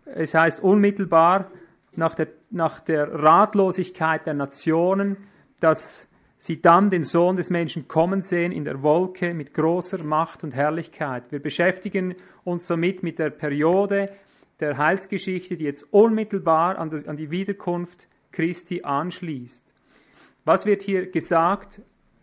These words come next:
Es wird gesagt, dass unmittelbar bevor er kommt oder in der Phase, in der er kommt, die Nationen weltweit in eine Ratlosigkeit versinken.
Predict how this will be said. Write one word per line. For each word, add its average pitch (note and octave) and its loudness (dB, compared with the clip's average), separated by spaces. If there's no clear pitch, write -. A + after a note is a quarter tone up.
Es - -4
wird F3+ 6
gesagt, F3 2
dass F3 -2
unmittelbar G#3 4
bevor F#3 0
er D#3+ -2
kommt G3+ 2
oder E3+ -2
in A3 2
der G#3 2
Phase, F#3+ 2
in E3+ -6
der E3+ -2
er D#3+ -6
kommt, G3+ -2
die F#3 -4
Nationen G3 2
weltweit F#3+ 2
in F3+ -4
eine D#3+ -4
Ratlosigkeit F3 -2
versinken. D#3+ -6